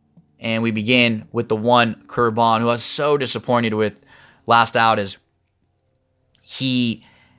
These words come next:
was getting the most perfect trip ever, secured a nice spot in third. He was on the rail. He was behind two horses battling for the lead, and he just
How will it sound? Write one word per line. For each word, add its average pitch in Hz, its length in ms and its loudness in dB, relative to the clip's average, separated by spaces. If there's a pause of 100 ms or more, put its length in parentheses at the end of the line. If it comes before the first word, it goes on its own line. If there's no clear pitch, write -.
was 120 180 -4
getting 156 360 2
the 127 60 0
most 110 260 -2
perfect 175 540 -4
trip 120 440 -4
ever, 104 240 -4
secured - 480 -2
a 101 60 -2
nice 113 360 -2
spot 117 320 0
in 104 160 -8
third. 117 320 2
He 107 60 -4
was 104 140 -6
on 104 160 0
the 98 80 -4
rail. 113 460 0 (360)
He 117 120 -4
was 120 140 0
behind 110 320 0
two 131 160 -6
horses 117 380 2
battling 120 500 -2
for 117 220 -2
the 104 80 -6
lead, 117 440 -6 (400)
and 107 220 0
he 107 80 -2
just 117 320 0